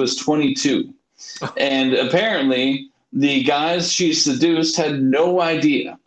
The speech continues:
Speaker 1: She even
Speaker 2: <laughs>
Speaker 1: scored a job at the library, which is almost too perfect, and
Speaker 2: Uh.
Speaker 1: eventually it all unraveled.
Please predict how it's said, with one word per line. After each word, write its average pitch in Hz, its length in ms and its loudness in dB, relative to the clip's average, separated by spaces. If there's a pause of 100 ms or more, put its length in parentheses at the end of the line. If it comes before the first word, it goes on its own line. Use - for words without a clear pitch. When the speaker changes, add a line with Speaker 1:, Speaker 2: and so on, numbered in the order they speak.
(380)
Speaker 1:
She - 80 0 (140)
even 214 180 2
Speaker 2:
<laughs> 196 100 0
Speaker 1:
scored 196 320 2
a - 20 0 (120)
job 185 200 2 (120)
at 123 60 -2
the 131 120 2 (140)
library, 113 600 0 (300)
which 160 180 2 (160)
is 156 160 -2
almost 190 360 -2
too 185 120 2 (160)
perfect, 120 400 0 (180)
and 147 400 0
Speaker 2:
Uh. 120 140 -6 (280)
Speaker 1:
eventually 160 500 0 (160)
it 160 120 0
all 151 220 2
unraveled. 113 640 2